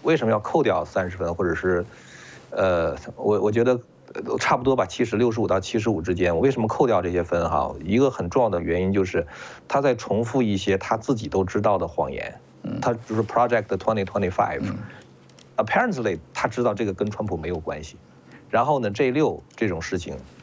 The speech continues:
Speaker 1: 跟，肯定是跟川普没有关系。她，她讲了很多，就是明显的是属于她知道是假的，但她还在讲。就是这个在我们写论文的时候的话，就说明你的 evidence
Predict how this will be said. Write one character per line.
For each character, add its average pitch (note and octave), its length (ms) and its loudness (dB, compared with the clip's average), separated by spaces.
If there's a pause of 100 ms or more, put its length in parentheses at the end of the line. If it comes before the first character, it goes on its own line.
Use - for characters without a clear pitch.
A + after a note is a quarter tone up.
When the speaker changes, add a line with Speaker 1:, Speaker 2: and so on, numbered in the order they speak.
(380)
Speaker 1:
跟， C3+ 220 0
肯 - 180 -4
定 D#3+ 100 2
是 A#2+ 120 0
跟 G#2+ 120 2
川 G#2+ 160 0
普 G2 120 -6
没 D#2+ 100 -6
有 F#2 80 0
关 E2 240 -2
系。 - 60 -12 (420)
她， D3+ 100 2
她 F3+ 160 -2
讲 G2 180 0
了 A#2+ 100 0
很 G2 200 -4
多， G#2 180 0
就 A2+ 100 2
是 G#2 140 -2
明 F#2+ 260 2
显 E2+ 200 0
的 E2 100 -6
是 F#2+ 160 -6
属 E2 180 -6
于 D2+ 80 -6
她 G2 220 0
知 C#3 220 -2
道 C3+ 160 4
是 A2 120 -8
假 - 240 -2
的， D#2 100 -8
但 F#2+ 140 0
她 F2 100 -4
还 E2+ 180 -2
在 F#2+ 140 0
讲。 - 220 -2 (100)
就 - 100 -4
是 G#2+ 220 0 (260)
这 F3 140 4
个 C#3+ 100 2
在 G#2 300 2
我 F#2 140 -2
们 F2+ 220 -2
写 D2+ 580 -2 (440)
论 C#3 200 2
文 F2 120 -2
的 G#2 80 2
时 F#2 120 -2
候 F2 80 4
的 F2 100 2
话， E2 200 2
就 G2+ 120 -2
说 A2 160 0
明 A2 160 2
你 F2+ 100 0
的 - 100 0
evidence G#2 520 0